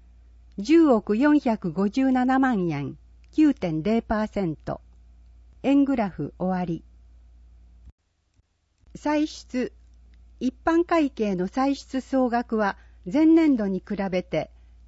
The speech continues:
五億七千七百四十五万円減の百五億五千四百三十九万円となりました。物価高騰対策として、住民税非課税世帯への給付事業や、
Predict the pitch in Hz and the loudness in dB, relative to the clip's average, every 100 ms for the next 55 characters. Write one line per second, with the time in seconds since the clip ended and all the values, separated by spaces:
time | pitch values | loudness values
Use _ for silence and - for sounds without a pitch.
0 | 190 294 294 - - 175 - 247 294 311 | -4 0 0 -2 -4 -4 0 0 0 0
1 | 302 285 285 277 247 214 196 254 285 233 | 0 2 0 -2 -4 -6 -4 0 0 0
2 | 202 170 180 214 254 240 180 160 151 190 | -2 -4 -2 -2 -2 -2 -2 -4 -4 -4
3 | 175 151 143 - _ - - - - 254 | -4 -6 -8 -12 _ -20 -20 -20 -4 -4
4 | - 254 247 294 220 - 165 156 233 294 | -2 -4 0 0 0 -2 -6 -2 -4 -2
5 | 302 262 202 190 165 - - 262 262 180 | -2 0 -2 -4 -6 -12 -6 -4 -2 -4
6 | 165 151 247 262 269 262 208 160 202 160 | -6 -6 -4 -2 0 -2 -4 -6 -6 -8
7 | 156 156 156 156 202 - - - - - | -8 -6 -6 -8 -12 -16 -18 -18 -20 -20
8 | - _ - - - - - - - - | -20 _ -20 -20 -20 -20 -20 -20 -20 -20
9 | - - 233 - - 302 311 311 302 294 | -20 -4 -2 -2 -4 0 2 2 2 0
10 | 294 277 - 185 - - 185 - 165 151 | 0 -2 -2 -8 -8 -8 -8 -4 -4 -4
11 | - _ - - 175 285 311 320 285 180 | -8 _ -20 -18 -2 2 6 6 4 2
12 | 170 156 180 - 269 269 277 269 262 196 | -2 -4 -6 -2 0 0 -2 -2 -2 -4
13 | 175 165 160 160 - - 269 285 262 254 | -4 -4 -4 -4 -6 -4 -2 0 -2 -2
14 | 254 208 170 147 147 | -2 0 -2 -2 -6